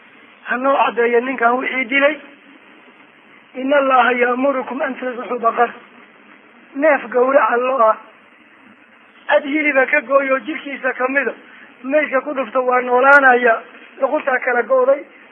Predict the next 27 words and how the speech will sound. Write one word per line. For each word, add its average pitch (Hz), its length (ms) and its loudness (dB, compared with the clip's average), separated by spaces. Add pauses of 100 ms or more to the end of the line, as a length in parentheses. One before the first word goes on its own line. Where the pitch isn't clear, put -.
oo 254 160 2
seeda 277 340 2
u 262 80 6
kala 254 200 -4
maqan 247 340 -4
buu 262 140 -8
intuu 254 280 -12
idinla 277 300 -2
hadlo 254 300 -8 (320)
oo 277 120 0
wixii 294 320 -10
dilay 269 280 -8
idiin 302 240 -6
sheego, 254 340 -2 (680)
yuu 285 100 -16
iska 330 200 -10
baktinayaa 254 600 -6
haddana. 240 320 -10 (2750)
Marka 302 360 -4
intaa 262 220 2
hadday 247 240 2
ku 269 120 -4
kaabsoomaan, 247 540 0
Rasuul 262 280 0
baa 247 160 4
la 269 200 6
hadlay, 226 300 0